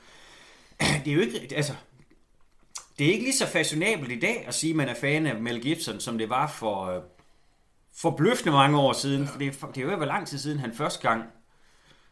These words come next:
Speaker 1: fik sig selv i problemer, ikke? Det var jo start nullerne.
Speaker 2: Ja.
Speaker 1: Øhm.
Speaker 2: Han lavede en... Men,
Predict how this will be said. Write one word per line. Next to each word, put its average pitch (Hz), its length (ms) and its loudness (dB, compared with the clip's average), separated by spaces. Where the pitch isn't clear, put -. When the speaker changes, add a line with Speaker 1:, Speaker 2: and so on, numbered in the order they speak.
Speaker 1:
fik 113 160 -8
sig 113 120 -8
selv 139 180 -4
i 110 40 -4
problemer, 123 440 -6
ikke? 170 120 -6
Det 170 80 -4
var 170 60 -2
jo 131 40 -2
start 160 340 0
nullerne. 120 360 -4
Speaker 2:
Ja. 101 240 -10
Speaker 1:
Øhm. 85 460 -16
Speaker 2:
Han 127 160 -10
lavede 139 380 4
en... 120 100 -4
Men, 117 240 -6